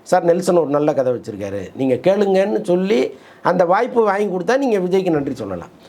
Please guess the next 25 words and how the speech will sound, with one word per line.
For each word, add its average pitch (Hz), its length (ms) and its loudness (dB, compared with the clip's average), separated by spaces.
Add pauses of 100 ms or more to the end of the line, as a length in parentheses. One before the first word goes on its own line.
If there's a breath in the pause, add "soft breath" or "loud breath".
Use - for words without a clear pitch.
(160 loud breath)
அப்படி 254 260 2
எதுவுமே 285 320 4
நடக்கல. 160 340 0
"சார், 175 240 0
நான் 185 140 0
ரஜினி 170 280 -2
வச்சு 220 180 0
பண்ண 196 240 -2
போறேன், 196 180 0
போகட்டுமான்னா?" 202 640 -2 (280 loud breath)
"தம்பி, 247 220 2
போயிட்டு 233 280 2
வா, 208 260 2
வாழ்த்துக்கள்ங்கிறது" 190 800 0 (360 loud breath)
எந்த 269 240 4
விதத்துல 233 400 2
வந்து 202 240 -2
இவர் 214 180 0
தான் 208 220 2
பண்ணாருன்னு 175 400 0
சொல்ல 123 180 -8
முடியும்? 82 260 -14 (340 loud breath)
So - 140 -12
அதனால, 151 400 0
ஆனால் 254 300 0